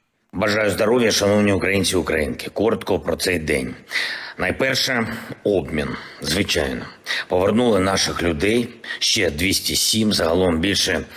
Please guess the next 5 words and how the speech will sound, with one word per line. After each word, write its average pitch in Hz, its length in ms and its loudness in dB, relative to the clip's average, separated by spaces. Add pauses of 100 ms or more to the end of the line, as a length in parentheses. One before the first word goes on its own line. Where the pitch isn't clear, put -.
(140)
трьох 104 260 0
тисяч. - 580 -2 (240)
Хлопці, 113 440 0
які 87 180 0
воювали 85 640 2